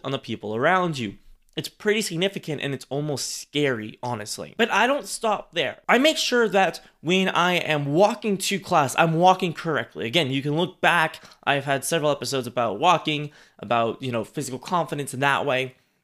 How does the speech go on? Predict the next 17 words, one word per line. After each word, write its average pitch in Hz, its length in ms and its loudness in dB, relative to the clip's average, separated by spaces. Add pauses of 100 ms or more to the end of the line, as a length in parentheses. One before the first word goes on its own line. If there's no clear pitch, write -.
I 156 60 0
make 196 180 2
sure 208 200 2
that 165 140 0
I'm 143 80 -2
walking 135 360 -2
tall, 170 340 -2
strong, 165 500 -2
confident. 165 440 0
I'm 143 80 -2
making 147 280 -6
eye 170 140 -2
contact 160 380 -8
with - 100 -20
people. 156 220 -10
I'm 120 100 -10
smiling. 170 800 -2